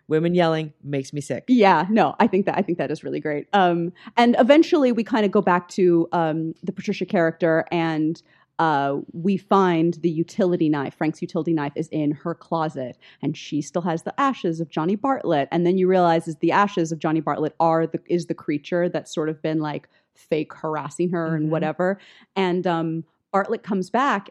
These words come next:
Speaker 2: and you see Dee Wallace is bonkers, and she has been pretending the whole time. And she has, they have this great hospital chase that's between, that's with Michael J. Fox and Trini Alvarado, um, through the hospital, and they're trying to get Bartlett's ashes back, back to a church,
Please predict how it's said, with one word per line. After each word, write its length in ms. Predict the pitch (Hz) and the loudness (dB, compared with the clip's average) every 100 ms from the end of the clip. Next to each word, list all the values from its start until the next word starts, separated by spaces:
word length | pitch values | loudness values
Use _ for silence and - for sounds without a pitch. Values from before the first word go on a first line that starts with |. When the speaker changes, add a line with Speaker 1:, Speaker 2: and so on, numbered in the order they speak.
| _ | _
Speaker 2:
and 580 | 180 175 170 170 170 - _ _ _ _ - | -2 0 0 -2 -4 -8 _ _ _ _ -14
you 260 | 170 180 | -6 -6
see 260 | 170 202 175 | -4 -4 -4
Dee 220 | 165 180 | -2 -2
Wallace 440 | 165 156 160 160 _ | 0 0 -4 -6 _
is 380 | 170 156 165 - _ - 151 | -4 -4 -8 -14 _ -18 -10
bonkers, 600 | 147 147 151 131 139 - | -8 -8 -10 -10 -10 -14
and 160 | - 165 | -8 -8
she 160 | - 175 | -4 -4
has 140 | 160 | -2
been 160 | 160 151 | -6 -6
pretending 480 | 175 - 180 160 | -8 -6 -4 -2
the 80 | 156 | -4
whole 120 | 160 156 | -4 -6
time. 360 | 185 156 147 - | -6 -6 -8 -6
And 200 | 165 170 | -6 -6
she 220 | - 208 | -4 -2
has, 180 | 175 170 - | -2 -4 -8
they 60 | - | -4
have 100 | 202 | -4
this 120 | 185 | -4
great 220 | - 214 | -2 -2
hospital 380 | 220 190 - 175 | 2 0 0 -6
chase 380 | 165 185 165 165 | -4 -4 -4 -4
that's 240 | 180 151 - | -6 -6 -6
between, 460 | 185 - 175 160 | -8 -2 -2 -2
that's 220 | - 170 - | -6 -8 -6
with 120 | 175 | -6
Michael 180 | 170 180 | -6 -4
J. 120 | 175 | -6
Fox 380 | 165 165 160 - | -4 -4 -4 -6
and 180 | 156 156 _ - - _ | -6 -6 _ -20 -20 _
Trini 220 | - 180 165 | -6 -2 -2
Alvarado, 580 | 160 160 160 156 147 - | -2 -2 0 0 -4 -4
um, 260 | 165 156 | -4 -6
through 180 | - 220 | -6 -2
the 60 | 190 | -2
hospital, 420 | 180 170 170 160 | -2 -2 -4 -2
and 100 | 156 | -2
they're 80 | 160 | -4
trying 240 | - 180 | -2 0
to 60 | 170 | 0
get 160 | 165 - | -2 -2
Bartlett's 320 | 165 160 165 | -4 -4 -4
ashes 280 | 156 - 165 | -4 -4 -8
back, 300 | 160 151 _ | -8 -8 _
back 200 | 156 - | -10 -8
to 160 | - 156 | -6 -6
a 60 | |
church, 540 | 143 - 175 175 - | -6 -6 -6 -6 -18